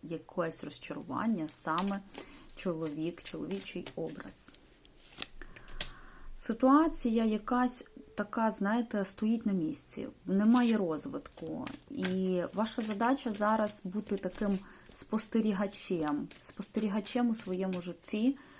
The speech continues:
за тим, що відбувається, проаналізувати, чому так відбувається. А чому? До вас прийшла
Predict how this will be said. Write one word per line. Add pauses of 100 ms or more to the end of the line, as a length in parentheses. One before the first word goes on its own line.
(220)
за
тим,
що
відбувається,
проаналізувати,
чому
так
відбувається. (680)
А (920)
чому? (140)
До
вас
прийшла